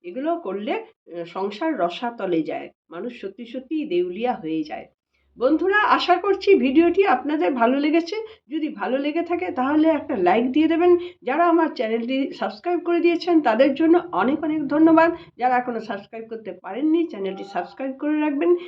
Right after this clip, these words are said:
তাহলে আমার ভিডিওর নোটিফিকেশন আপনার কাছে আগে পৌঁছে যাবে। যারা রেকি বা স্পিরিচুয়াল হিলিং শিখতে চাইছেন তারা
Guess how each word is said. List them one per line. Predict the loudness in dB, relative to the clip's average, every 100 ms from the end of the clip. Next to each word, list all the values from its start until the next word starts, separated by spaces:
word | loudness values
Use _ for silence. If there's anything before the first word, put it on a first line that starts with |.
| -12
তাহলে | -8 -6 0
আমার | 2 2 -2
ভিডিওর | -6 -6 -6
নোটিফিকেশন | -6 -8 -12 -10 -8 -4 -4 -2
আপনার | -4 -4 -10
কাছে | -10 -10 -12 -12
আগে | -14 -14 -16
পৌঁছে | -14 -14 -14 -10
যাবে। | -10 -10 -14 -18 _ _ -10
যারা | -6 -2 2
রেকি | 2 2 0
বা | -4
স্পিরিচুয়াল | -6 -10 -14 -6 -4 -4
হিলিং | -4 -6 -10
শিখতে | -14 -16 -16
চাইছেন | -8 -6 -4 -4 -6 -14 _
তারা | -8 -4 -4